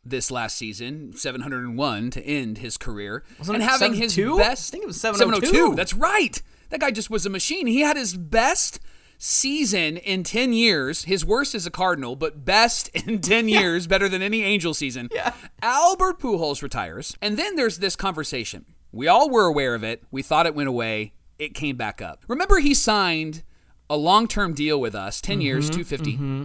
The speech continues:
Speaker 1: Those numbers seem so small now.
Speaker 2: No kidding.
Speaker 1: And then there was this ten-year,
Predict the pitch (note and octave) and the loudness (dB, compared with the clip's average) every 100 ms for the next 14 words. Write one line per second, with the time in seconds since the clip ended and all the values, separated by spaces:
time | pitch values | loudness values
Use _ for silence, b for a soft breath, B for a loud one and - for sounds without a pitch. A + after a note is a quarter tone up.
0 | C#3+ D#3 D#3 D3+ C#3 - C3+ - C3+ - | -6 -4 -2 0 2 2 0 0 0 0
1 | C#3+ B2+ A2+ F#2 B2 - E3 D#3+ - - | 0 0 -2 -6 -8 -8 -6 -6 -6 -4
2 | F3+ A2+ F#2+ G#3 G#3 E4+ D4+ A3 E3+ D#3+ | -4 -4 0 2 2 0 0 2 0 2
3 | D#3+ - - - - - _ - - G#3 | 2 2 0 -10 -20 -20 _ 4 4 4
4 | G3+ G3 F#3+ F3+ F3 | 0 2 2 0 -2